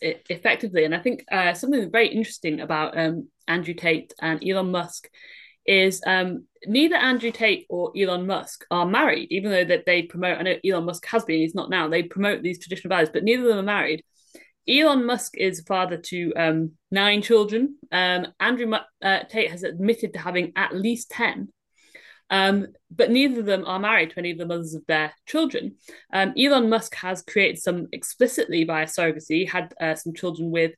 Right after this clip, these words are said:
a woman at work he wasn't in a relationship with. And, um, then a woman he was in an on-off relationship with, their second child was born by surrogate.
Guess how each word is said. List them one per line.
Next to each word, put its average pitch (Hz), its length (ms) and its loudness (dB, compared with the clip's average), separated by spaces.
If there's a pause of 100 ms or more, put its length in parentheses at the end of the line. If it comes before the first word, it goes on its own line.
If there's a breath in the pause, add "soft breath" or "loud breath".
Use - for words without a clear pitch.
(320 soft breath)
a 160 60 -4
woman 190 220 2
at - 80 -4
work 170 260 0
he - 80 -10
wasn't 175 300 -4
in 170 60 0
a - 20 0
relationship 160 520 -2
with. 147 220 -4 (520 loud breath)
And, 175 420 2
um, 170 240 -2
then 170 180 0
a - 60 -4
woman 190 260 0
he 175 140 -6
was 208 260 2
in 175 160 0
an 170 80 -8
on-off 180 320 -6
relationship 160 480 -2
with, 160 160 0
their 170 160 0
second 165 320 -8
child 160 220 -4
was 156 100 -12
born 170 220 -2
by 156 100 -6
surrogate. 156 480 -6